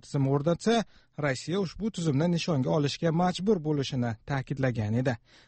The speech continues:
Joriy yilda Chexiya va Polsha hukumatlari aqsh bilan mudofaa tizimini o'z hududiga o'rnatishga oid shartnomani imzoladilar. Beshinchi noyabr kuni esa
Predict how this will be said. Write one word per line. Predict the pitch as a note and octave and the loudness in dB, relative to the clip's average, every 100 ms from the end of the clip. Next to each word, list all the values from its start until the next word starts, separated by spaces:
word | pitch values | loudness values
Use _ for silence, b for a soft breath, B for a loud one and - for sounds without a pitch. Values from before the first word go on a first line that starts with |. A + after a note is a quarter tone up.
| b | b
Joriy | F#3+ A3+ F#3+ C#3 | 0 0 0 -4
yilda | C#3 F#3 | -4 -4
Chexiya | - D#3+ B2 - D3 | -4 -4 -4 -2 -2
va | B2+ B2+ | -2 -6
Polsha | - E3 A#2 B2 | 0 0 0 -6
hukumatlari | - C#3 C3+ E3 E3+ G#3+ G#3+ - _ - | -8 -4 -2 0 2 2 0 -4 _ -4
aqsh | F#3 - G3 | -4 -4 -4
bilan | A3+ G#3 | 0 0
mudofaa | F3 D#3 F3+ F#3 | 0 0 -2 -4
tizimini | E3+ C#3+ D#3 F#3 F3 | -4 0 0 -2 0
o'z | G#3+ F#3 | 0 0
hududiga | G3 F3 C#3 C3 | -4 -4 -2 0
o'rnatishga | E3+ D#3+ D3 - - C#3+ | 0 2 2 0 -2 0
oid | B2+ | 0
shartnomani | - D3+ D#3 D#3 C3+ A2 G#2 - | 0 -2 2 2 4 2 -2 0
imzoladilar. | C3+ C3 B2+ A2+ A#2 A2 - b b b - | 2 2 2 0 -2 -6 -8 b b b 0
Beshinchi | G#3+ A3+ A3 A3+ A3 | 4 4 4 2 0
noyabr | F#3+ A3 G#3 E3 D#3 B2+ | 0 2 2 2 -2 -4
kuni | C#3 C3 C3 | -6 -4 -4
esa | - F#3 G#3+ | 0 2 2